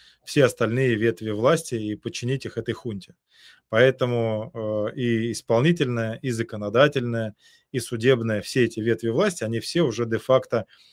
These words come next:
напичканы агентурой, э, теми, кто является агентами Ф С Б и агентами хунты.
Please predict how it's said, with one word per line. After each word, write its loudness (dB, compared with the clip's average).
напичканы 0
агентурой, 2
э, 2
теми, 0
кто 0
является 4
агентами 0
Ф -14
С -2
Б 0
и -2
агентами -2
хунты. 2